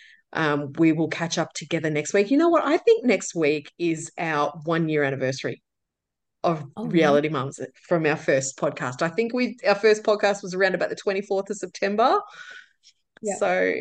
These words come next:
Speaker 1: that's exciting. It's been a big year.
Speaker 2: Exciting. Yep.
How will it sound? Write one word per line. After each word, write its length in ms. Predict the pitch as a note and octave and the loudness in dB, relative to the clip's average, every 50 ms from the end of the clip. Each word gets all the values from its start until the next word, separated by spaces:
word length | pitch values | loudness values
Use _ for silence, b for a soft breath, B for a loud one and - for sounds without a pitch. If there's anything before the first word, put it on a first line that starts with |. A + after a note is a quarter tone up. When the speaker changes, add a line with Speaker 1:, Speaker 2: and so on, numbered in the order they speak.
| - - _ | -8 -12 _
Speaker 1:
that's 180 | - A3 A3+ - | -6 -4 -4 -4
exciting. 600 | B3+ B3 - - C4 C#4+ C#4 - D#4+ G#3 F3 E3 | -6 -2 2 4 4 6 4 4 4 2 2 0
It's 140 | F#3+ G3+ - | -2 -6 -4
been 160 | - C#4+ C#4+ | -4 -4 -4
a 40 | C4 | 0
big 220 | - - C4 B3+ | 0 0 0 0
year. 440 | A#3+ A#3+ C4 E4 E4 G3 D3+ C#3 F#3 G3+ - _ _ _ - _ _ | -2 -2 0 2 2 2 2 0 -2 -4 -12 _ _ _ -20 _ _
Speaker 2:
Exciting. 360 | D4+ C4 A3 F#3+ D#3+ D#3 - _ E3 _ - | -6 -6 -6 -10 -14 -18 -20 _ -20 _ -4
Yep. 220 | F#3 C4+ F#4 G#4+ | 0 0 0 0